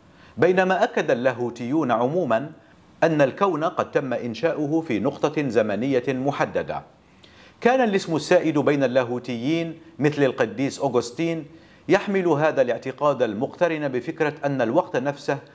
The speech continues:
كان مفهوما لم يوجد إلى أن خلق الكون. بحلول القرن العشرين اكتشف إدوين هابل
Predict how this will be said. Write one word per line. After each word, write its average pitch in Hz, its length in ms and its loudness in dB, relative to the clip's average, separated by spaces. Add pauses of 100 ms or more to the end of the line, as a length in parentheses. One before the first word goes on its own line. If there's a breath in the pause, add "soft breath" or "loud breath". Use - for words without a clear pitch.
(260 loud breath)
كان 208 320 0
مفهوما 151 480 0
لم 131 320 0
يوجد 156 480 2
إلى 147 200 2
أن 123 320 0
خلق 156 360 -2
الكون. 85 440 -4 (800 soft breath)
بحلول 233 400 6
القرن 143 340 2
العشرين 120 560 -2
اكتشف 143 440 -2
إدوين 127 460 2
هابل 147 460 0